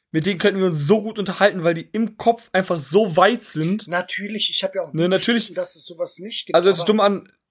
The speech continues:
Speaker 1: aber v-, vergleich mal mit früher, was früher so Allgemeinbildung war und was das heute ist. Was ist heute alles unter Allgemeinbildung? Du musst gefühlt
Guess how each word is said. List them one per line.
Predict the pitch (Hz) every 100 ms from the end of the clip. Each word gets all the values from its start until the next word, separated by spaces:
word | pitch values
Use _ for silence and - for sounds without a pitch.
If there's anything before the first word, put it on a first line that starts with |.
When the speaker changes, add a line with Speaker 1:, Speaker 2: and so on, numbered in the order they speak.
| _
Speaker 1:
aber | 170 185 - -
v-, | 160 - 143 127 - _ _ _
vergleich | - 190 170 208 262
mal | 214
mit | 202 202 -
früher, | - - 240 214
was | 180
früher | - - 208 247
so | 180 -
Allgemeinbildung | 175 180 170 170 175 247 208 175 180 165 156
war | 170
und | 165 165
was | 180
das | 143 - -
heute | 190 247 -
ist. | 160 92 110 - - - _ _ _ _ _ _ _ _ _ _ -
Was | 175 175
ist | 160
heute | 185 185
alles | 160
unter | 147 -
Allgemeinbildung? | 127 127 127 135 202 240 180 160 143 - -
Du | -
musst | 165 202
gefühlt | 180 - 170 -